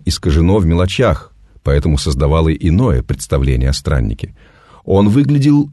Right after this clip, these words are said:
мучеником, его противники — злодеями. Не были обойдены вниманием и последние события, и их виновники — провидец и чиновник,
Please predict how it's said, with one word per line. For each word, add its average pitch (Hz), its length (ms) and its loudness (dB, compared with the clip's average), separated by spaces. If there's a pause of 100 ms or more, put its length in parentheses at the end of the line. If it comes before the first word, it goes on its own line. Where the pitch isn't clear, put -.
мучеником, 98 840 -2 (540)
его 80 200 2
противники — 107 760 0 (180)
злодеями. 73 920 -2 (1600)
Не 95 260 4
были 101 160 4
обойдены 98 440 2
вниманием 92 540 2
и 98 40 -2
последние 123 540 0
события, 64 640 -4 (180)
и 67 160 0
их 71 120 -2
виновники — 78 640 -2 (200)
провидец 69 640 -2
и 101 80 -4
чиновник, 95 640 -2